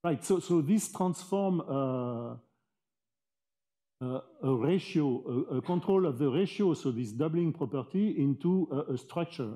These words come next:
of the space. And then the counting is done just by counting the number of elements here. And this is, is a trick, uh, related to hyperbolic group.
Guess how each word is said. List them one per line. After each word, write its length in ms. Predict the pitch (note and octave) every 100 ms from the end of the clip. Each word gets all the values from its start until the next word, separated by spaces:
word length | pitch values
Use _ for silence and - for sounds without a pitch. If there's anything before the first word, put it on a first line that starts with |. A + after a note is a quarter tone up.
| -
of 80 | A2
the 80 | G#2+
space. 280 | - G#2 _ _ _ -
And 160 | C#3+ D3
then 300 | G3 F3+ D3+ - _ -
the 140 | B2+
counting 640 | - F3 F#3 - E3+ C#3+ - C#3
is 160 | A#2
done 260 | B2 D#3+ D3
just 240 | D3 B2+
by 200 | C3+ C3+ - - _ -
counting 500 | E3+ D#3+ D#3 D#3 C#3
the 80 | C3
number 280 | C3 C#3 C3+
of 120 | A#2+
elements 480 | B2+ B2 B2 A#2 -
here. 380 | - B2+ G#2 - -
And 420 | A#2+ A#2+ G#3+ C#3+
this 380 | C3+ C#3+ - - - _ -
is, 200 | B2 G#2 -
is 160 | A#2 G#2
a 60 |
trick, 280 | G#2+ - A#2 - _ _ _ _ -
uh, 300 | A#2+ A2+ A2 -
related 400 | B2 B2+ B2+ A#2
to 100 | -
hyperbolic 440 | A#2+ A2+ A2 A2 A2
group. 260 | G2+ -